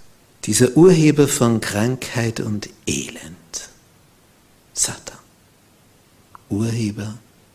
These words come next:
von Krankheit und Elend. Der wird die Menschen immer da angreifen, wo er sich den meisten Erfolg verspricht. Denn da ist es am leichtesten zu erreichen, das Ziel, das ihm vorschwebt.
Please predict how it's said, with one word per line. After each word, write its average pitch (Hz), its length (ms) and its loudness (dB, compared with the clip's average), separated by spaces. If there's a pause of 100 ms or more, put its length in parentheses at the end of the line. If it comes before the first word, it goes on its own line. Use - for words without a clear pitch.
(120)
von - 280 -12
Krankheit - 760 -14 (220)
und - 240 -16
Elend. - 160 -14 (1700)
Der 110 100 -4
wird 104 180 -6
die 98 60 -2
Menschen 98 480 -2
immer 185 160 4
da 107 180 -2
angreifen, 107 600 -4
wo 107 80 0
er 98 40 -2
sich - 220 -8
den 107 160 -2
meisten 87 400 -6
Erfolg - 380 -10
verspricht. - 720 -12 (1600)
Denn 113 100 -6
da 104 80 -2
ist 123 200 0
es 143 120 -8
am 196 200 -4 (140)
leichtesten - 640 -6 (160)
zu - 160 -8
erreichen, - 520 -12
das - 220 -6
Ziel, - 260 -6 (360)
das - 160 -10
ihm - 140 -14
vorschwebt. - 600 -16